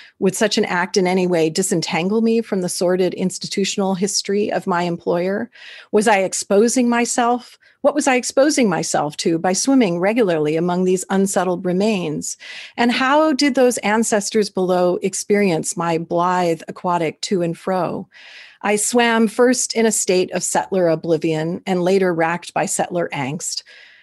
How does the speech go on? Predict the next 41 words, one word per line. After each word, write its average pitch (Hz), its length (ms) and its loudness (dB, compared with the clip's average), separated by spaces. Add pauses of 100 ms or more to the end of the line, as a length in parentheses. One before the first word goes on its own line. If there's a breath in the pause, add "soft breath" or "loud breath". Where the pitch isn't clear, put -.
(220 loud breath)
Of 233 140 0
what 262 180 2
consequence 214 680 -2
was 175 160 -2
either? 170 520 -2 (240)
In 226 100 4
the 226 120 6
end, 202 480 2
I 190 100 0
decided 180 540 0
that 175 140 0
as 175 100 -2
long 175 300 2
as 165 100 -2
I 160 140 0
worked 226 420 0
at - 140 -4
that 160 160 0
institution, 151 960 -4
I 175 140 0
was 165 180 0
in 170 180 0
the 175 80 -4
pool. 175 540 -4 (400 loud breath)
And 220 100 2
even 233 240 4
now 202 300 4
that 190 160 2
I 180 100 2
no 185 220 2
longer 151 480 0
work 151 320 -4
at 160 100 -4
that 151 220 -2
university, 151 800 -4
I 190 120 0
am 196 120 2
still 165 460 0
in 156 180 -6
this 151 220 -6
pool. 139 480 -8